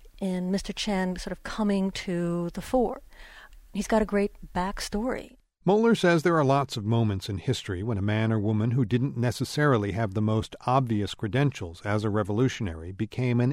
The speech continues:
Speaker 2: instant media hero. Take Wael Ghonim. The Google executive rose to prominence during last year's Egyptian revolution, grabbing the limelight from activists who'd spent decades fighting the Mubarak regime. So Chen Guangcheng as a potential subject for, say,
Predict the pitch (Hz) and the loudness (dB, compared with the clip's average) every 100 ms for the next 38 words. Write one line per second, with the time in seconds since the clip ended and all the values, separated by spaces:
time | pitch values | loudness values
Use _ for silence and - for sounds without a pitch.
0 | - 123 - - 127 127 107 101 98 98 | 0 -2 -2 -2 -4 0 0 0 -2 -2
1 | 151 135 104 82 - - - - - 175 | 2 4 4 -2 -14 -20 -20 -2 2 4
2 | 170 143 135 127 113 160 131 78 - _ | 6 4 6 4 6 6 6 0 -12 _
3 | - 87 110 143 127 113 95 107 - 117 | -12 -2 2 4 2 0 0 -2 0 -2
4 | 123 113 110 - - - 147 113 107 123 | 0 2 2 -2 -6 0 4 4 2 -2
5 | - 113 110 107 113 98 - 117 113 - | -2 0 2 2 0 -2 -2 0 0 -2
6 | 120 101 - 147 - 113 104 101 113 170 | -4 -2 -2 -4 -2 -2 0 0 2 2
7 | - 95 - _ - 113 101 107 101 95 | 2 -6 -12 _ -8 -2 0 0 0 2
8 | 113 123 117 110 123 - 101 - 120 - | 4 4 4 2 0 -2 -4 -2 -4 -2
9 | 110 107 110 - - 127 113 - 131 139 | -2 0 -2 -4 -8 -4 -4 -4 -4 -4
10 | - 139 165 - 90 92 - - 147 143 | -2 0 0 -4 -8 -8 -10 -2 0 2
11 | 107 107 113 110 98 98 - 101 92 135 | 2 2 2 2 0 0 -2 -4 0 2
12 | 139 85 - - - - - - 160 - | 0 -2 -10 -20 -20 -20 -4 2 4 8
13 | 185 175 165 151 - 175 165 185 135 135 | 8 8 8 6 4 6 6 6 4 2
14 | - 123 131 123 117 - 147 123 135 156 | 0 2 2 2 0 2 2 4 2 2
15 | - 135 123 120 - 135 127 120 117 | -2 2 2 2 0 0 2 2 0